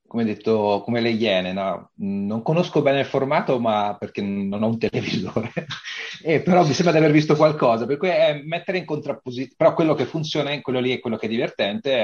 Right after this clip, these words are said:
è mettere in contrapposizione, cioè sentire le, le, le, le risposte di uno e dell'altro, nel nostro caso, no?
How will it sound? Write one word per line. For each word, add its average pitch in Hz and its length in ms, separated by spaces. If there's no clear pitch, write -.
è 117 40
mettere 113 320
in 117 60
contrapposizione, 104 1080
cioè 95 200
sentire 107 580
le, 101 320
le, 95 340
le, 95 260
le 92 200
risposte 95 520
di 101 80
uno 104 260
e 85 60
dell'altro, 90 760
nel - 320
nostro - 300
caso, - 320
no? 185 200